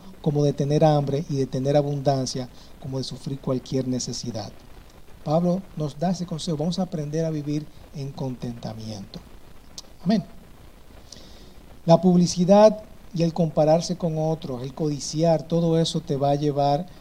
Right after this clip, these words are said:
a no vivir en contentamiento. ¿Cuántos de nosotros vemos las redes sociales y vivimos, "Ay, mira, fulana está viajando,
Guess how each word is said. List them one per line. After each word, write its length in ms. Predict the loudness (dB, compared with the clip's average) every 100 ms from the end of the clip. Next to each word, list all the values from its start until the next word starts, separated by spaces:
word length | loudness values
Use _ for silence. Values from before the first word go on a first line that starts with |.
| -12
a 100 | -6
no 140 | -2 0
vivir 260 | 2 0
en 80 | -2
contentamiento. 840 | -2 -4 -4 -2 0 2 2 0 -4
¿Cuántos 360 | -2 -2 4
de 40 | 4
nosotros 280 | 4 2
vemos 220 | 2 4 4
las 120 | 4
redes 200 | 2 2
sociales 460 | -2 4 4 4
y 20 | 2
vivimos, 400 | -2 0 0 -2
"Ay, 260 | 2 4 4
mira, 320 | 4 4 2
fulana 380 | 0 0 2 0
está 160 | 0 0
viajando, 720 | 0 -2 -4 -4 -4 -8